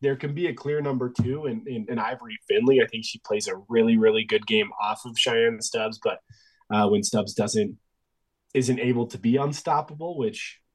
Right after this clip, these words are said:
as you just mentioned, is even hard, would be hard for Caitlin Clark on this team. Um, there's just not somebody that can step up. There's people that can,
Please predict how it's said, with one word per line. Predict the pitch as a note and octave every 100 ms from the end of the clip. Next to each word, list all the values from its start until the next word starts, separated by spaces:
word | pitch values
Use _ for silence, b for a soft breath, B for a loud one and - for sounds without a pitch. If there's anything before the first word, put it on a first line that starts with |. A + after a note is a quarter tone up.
| _
as | G2 G2+
you | G2+
just | G2 G2 -
mentioned, | F#2+ A2 C3+
is | G#2+ F#2+
even | G#2 G#2
hard, | G2+ G#2+ A2
would | B2 B2+
be | C3 B2+
hard | A#2+ B2 A#2
for | B2 A2+ -
Caitlin | B2 C3+ C3+
Clark | F#3+ F3+
on | A2 G#2
this | - -
team. | G#2+ G2+ - B B B -
Um, | G#2+ G#2 G2 F#2+ - _ _ _ -
there's | B2+ B2 B2
just | B2
not | C3 A#2
somebody | - B2+ A#2 A#2+
that | A2 A2
can | G#2+
step | - A2+ A2
up. | A2 G#2+
There's | A2 A2
people | A#2 - G#2+
that | A2 -
can, | G#2+